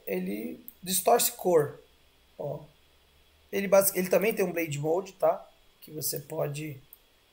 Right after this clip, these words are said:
é, mexer de várias maneiras possíveis, pode criar animações que eu vou mostrar agora.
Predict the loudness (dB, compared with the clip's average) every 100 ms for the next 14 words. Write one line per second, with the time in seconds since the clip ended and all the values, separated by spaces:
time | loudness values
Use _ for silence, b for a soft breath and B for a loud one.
0 | _ -20 -20 _ _ -20 -16 -12 -12 -12
1 | -14 -16 _ _ _ _ -14 -6 -2 -2
2 | -2 -2 -4 -8 _ _ _ _ _ _
3 | -6 -4 -2 -4 -6 -6 -4 -6 -8 -10
4 | -12 -10 -10 -10 -12 -10 -10 -10 -10 -12
5 | -10 -10 -12 -16 -20 -18 -18 _ -20 -18
6 | -10 -6 -4 -2 -2 -4 -4 -6 -6 -6
7 | -6 -8 -6 -8